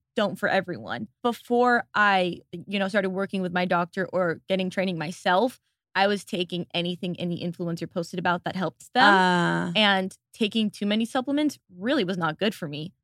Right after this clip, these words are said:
Speaker 2: Yeah.
Speaker 1: In general, like, the capsules, like, everything, it's like you shouldn't be overdoing it. But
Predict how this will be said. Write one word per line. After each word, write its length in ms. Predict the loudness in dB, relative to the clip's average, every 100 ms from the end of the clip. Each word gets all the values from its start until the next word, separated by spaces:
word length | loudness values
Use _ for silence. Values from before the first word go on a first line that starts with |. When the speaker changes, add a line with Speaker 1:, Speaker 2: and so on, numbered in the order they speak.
| _
Speaker 2:
Yeah. 260 | -10 -8 -6 0
Speaker 1:
In 180 | 2
general, 400 | 4 2 4 2
like, 220 | 2 0 -4 _ -8
the 80 | -4
capsules, 480 | 0 -2 0 0
like, 140 | 0 0
everything, 300 | 0 0 0
it's 80 | -2
like 140 | -4 -6
you 80 |
shouldn't 300 | -6 -4 -2
be 100 | -2 -2
overdoing 580 | -2 -2 -4 -4 -4 -2
it. 200 | -2 -4 _
But 300 | 2 4 4